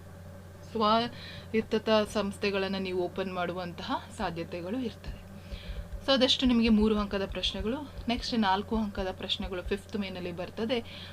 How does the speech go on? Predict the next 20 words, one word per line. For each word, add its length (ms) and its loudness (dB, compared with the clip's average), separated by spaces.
ಅದರಲ್ಲಿ 340 2
ನಾಲ್ಕು 380 4
ಪ್ರಶ್ನೆಗಳಿರ್ತವೆ. 1000 -4
ಸ್ವಾತಂತ್ರ್ಯ 480 0
ಹೋರಾಟದಲ್ಲಿ 640 2
ಸುಭಾಷ್ 400 2
ಚಂದ್ರ 260 -2
ಬೋಸರ 460 -4
ಸಾಧನೆಯನ್ನ 720 4
ವಿವರಿಸಿ. 400 -6
Already 360 4
ಒಂದು 260 6
ಪ್ರಶ್ನೆ 320 -2
ಪತ್ರಿಕೆಯಲ್ಲಿ 600 -2
ಈ 40 -4
ಪ್ರಶ್ನೆ 360 -2
ಪತ್-, 240 -8
ಇದನ್ನೇ 400 2
ಪ್ರಶ್ನೆಯನ್ನ 580 0
ಕೇಳಿದ್ರು. 520 -4